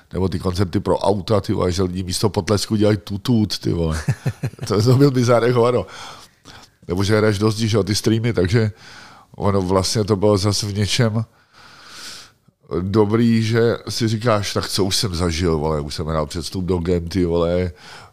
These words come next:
o, deset tisíc lidí, vole, na Národní třídě, na Staromáku, vole, když bylo výročí sto let, vole, tak kde ještě mám hrát? A pak hraješ do zdi, ty vole, nebo pro auta, který dělají tutut, ty vole, říkáš, <laughs> ty vole, tak ještě, co ještě, ty vole?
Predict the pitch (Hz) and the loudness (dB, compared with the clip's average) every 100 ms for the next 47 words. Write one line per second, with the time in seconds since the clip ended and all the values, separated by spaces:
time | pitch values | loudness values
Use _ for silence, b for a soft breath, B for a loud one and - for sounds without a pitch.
0 | - 73 76 78 78 80 78 92 90 - | -12 -8 -6 -6 -4 -4 -4 -4 -4 -4
1 | 90 82 98 87 87 90 87 90 85 80 | -4 -4 -4 -4 -2 -2 0 -2 -2 -2
2 | 80 85 87 90 - 95 92 87 78 - | -2 -2 -4 -4 -4 0 0 0 0 0
3 | 92 90 85 90 90 85 90 90 87 82 | 0 2 0 0 -4 2 2 2 -2 0
4 | 87 87 87 87 - 87 - 87 85 82 | 0 2 0 -2 -6 -8 -4 -2 -2 -2
5 | 82 85 85 95 87 107 92 87 82 76 | -2 -2 0 0 0 -2 0 0 0 -2
6 | - _ B B B - - 90 98 98 | -6 _ B B B -4 0 4 4 4
7 | 110 90 117 110 110 101 101 98 98 95 | 2 4 2 4 4 4 4 4 2 2
8 | 92 87 95 101 104 101 104 101 101 98 | 2 2 2 0 2 2 2 2 2 0
9 | 104 104 92 - 90 82 90 87 95 87 | -2 -2 -2 0 0 2 2 2 2 2
10 | - B B B B - 95 78 78 90 | -2 B B B B -8 -2 0 0 2
11 | 98 90 95 - 95 - - - - - | 2 2 0 0 -2 -4 -20 -20 -12 -10
12 | - - 123 170 - 196 160 117 92 67 | -4 0 2 2 2 2 4 4 2 -2